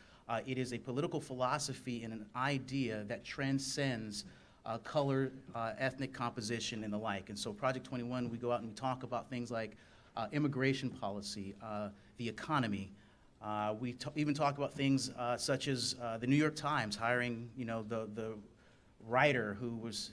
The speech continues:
you know, had a Twitter feed full of, uh, things against white people. You guys familiar with, with that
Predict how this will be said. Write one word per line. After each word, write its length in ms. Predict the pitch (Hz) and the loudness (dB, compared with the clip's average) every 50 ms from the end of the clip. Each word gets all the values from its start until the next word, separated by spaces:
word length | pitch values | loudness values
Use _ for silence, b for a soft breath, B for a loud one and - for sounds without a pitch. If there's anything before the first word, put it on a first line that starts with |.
| - - | -8 -8
you 100 | 127 117 | -4 -4
know, 80 | 117 | -2
had 180 | 110 117 123 113 | 0 0 0 0
a 20 | |
Twitter 480 | 113 - - 139 135 131 127 123 127 123 - | 0 -4 -2 0 2 2 2 0 -2 -6 -8
feed 300 | - - 135 123 123 123 | -8 -4 -2 -2 -2 -4
full 260 | - - 131 127 120 | -4 -4 -2 -2 -2
of, 140 | 117 113 113 - - - 101 | -2 -4 -6 -12 -16 -12 -8
uh, 240 | 110 107 107 110 104 107 - - b b b b b b b b b - | -6 -4 -4 -4 -6 -8 -10 -14 b b b b b b b b b 0
things 300 | - 147 143 143 135 139 | 2 4 4 4 4 2
against 340 | 131 - 135 131 127 131 131 | 0 0 0 0 0 0 0
white 220 | 127 135 139 127 | 0 0 0 0
people. 200 | 131 117 104 110 | -2 -6 -6 -4
You 80 | 113 113 | -2 0
guys 160 | 123 123 120 | 0 0 0
familiar 400 | - - 120 117 120 123 123 123 | 0 -4 -4 -2 0 0 0 0
with, 320 | 120 123 127 123 123 - - - - | 0 0 -2 -2 -6 -10 -18 -18 -10
with 220 | - 123 117 117 - | -6 -6 -6 -2 0
that 260 | 120 117 123 127 | 0 2 2 0